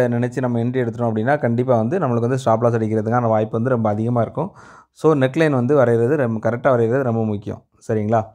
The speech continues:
சரி, ஓகே. இப்போ பாருங்க, இப்போ வந்து மார்க்கெட் வந்து எப்போ வந்து இந்த நெக்லைனை பிரேக் பண்ணி மார்க்கெட் மேலே வந்து நிக்குதோ,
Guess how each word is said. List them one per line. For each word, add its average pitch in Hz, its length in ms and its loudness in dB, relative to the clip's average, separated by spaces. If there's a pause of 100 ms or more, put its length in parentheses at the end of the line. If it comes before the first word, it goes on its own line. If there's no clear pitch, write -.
(440)
சரி, 127 140 4
ஓகே. 113 180 0 (100)
இப்போ 123 220 -8
பாருங்க, 135 300 2 (480)
இப்போ 160 160 -2
வந்து 175 200 2
மார்க்கெட் 151 400 0
வந்து 127 200 -2 (160)
எப்போ 143 340 -2
வந்து 143 240 -2 (260)
இந்த 127 180 0 (1400)
நெக்லைனை 151 460 0
பிரேக் 135 280 2
பண்ணி 151 180 -2
மார்க்கெட் 127 380 2
மேலே 120 220 4
வந்து 127 180 2
நிக்குதோ, 120 460 0